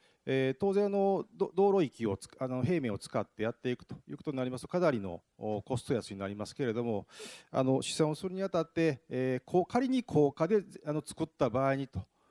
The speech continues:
いうことを前提に、えー、試算をしたところでございまして、それは、あの、最大、い、いくらかと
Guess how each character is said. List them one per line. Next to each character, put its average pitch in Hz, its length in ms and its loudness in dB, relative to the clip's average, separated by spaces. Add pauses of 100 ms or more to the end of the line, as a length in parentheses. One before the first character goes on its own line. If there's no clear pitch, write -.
(200)
い 170 100 -4
う 180 120 0
こ 180 120 -2
と 202 200 2
を - 20 4
前 151 320 2
提 156 280 2
に、 190 400 2
え - 40 -4
ー、 117 320 0
試 - 100 -10
算 117 220 -2
を 110 80 -2
し - 80 -14
た 120 100 0
と 123 80 -4
こ 127 120 -6
ろ 131 60 -2
で 123 80 -8
ご 123 140 -6
ざ 135 160 0
い 131 60 -4
ま 117 100 -2
し - 100 -14
て、 120 200 -4 (260)
そ 175 160 -2
れ 170 60 2
は、 175 100 4
あ 160 40 2
の、 160 220 -2
最 208 280 2
大、 208 280 4 (120)
い、 131 300 -2 (140)
い 147 120 -14
く 143 100 -6
ら 139 100 2
か 127 120 -2
と - 100 -6